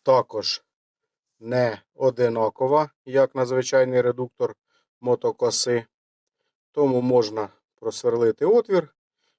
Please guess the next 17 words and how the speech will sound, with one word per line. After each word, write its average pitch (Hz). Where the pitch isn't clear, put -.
Я 135
просверлив 123
на 117
п'ять. 117
І 180
по 127
алюмінієвій 123
штангі 123
різьба 110
нарізалась 113
цим 117
самим 120
гвинтом. 104
І 120
отримали 120
дві 127
різьби, 117